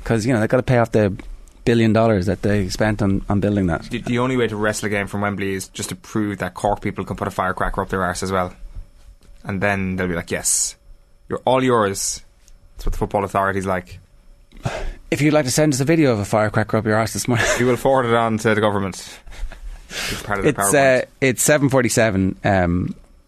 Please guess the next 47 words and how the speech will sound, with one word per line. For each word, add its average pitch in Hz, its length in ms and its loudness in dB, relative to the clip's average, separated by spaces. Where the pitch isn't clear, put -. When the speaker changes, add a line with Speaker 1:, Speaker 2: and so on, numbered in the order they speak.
Speaker 1:
John 139 220 2
says, 120 200 0
"I 123 100 2
don't 131 160 0
think 127 140 2
Joey 113 160 4
Carbery 110 320 2
will 101 100 4
learn 104 160 4
much 104 240 2
playing 101 340 2
with 101 160 0
a 104 40 -2
second 110 340 0
string 98 320 0
team 107 320 0
against 95 340 -2
Italy, 107 300 0
but - 180 -6
Jack 113 260 -2
Carty 117 440 0
definitely - 460 0
would." 80 320 0
Maybe 95 200 0
it's 85 80 -4
an 90 60 0
opportunity 90 380 -2
for - 100 -10
Carty. 92 360 -2
Maybe 95 280 0
Carty 120 320 0
starts 120 600 0
and, 113 460 2
uh, 110 640 0
Carbery's 110 340 0
on 110 100 2
the 107 60 2
bench, 123 340 2
or 101 80 2
maybe 107 480 2
Sexton 123 420 -2
starts 123 480 0
and 117 460 0
Carty's 123 320 0
on 107 80 2
the 107 40 2
bench. 107 180 0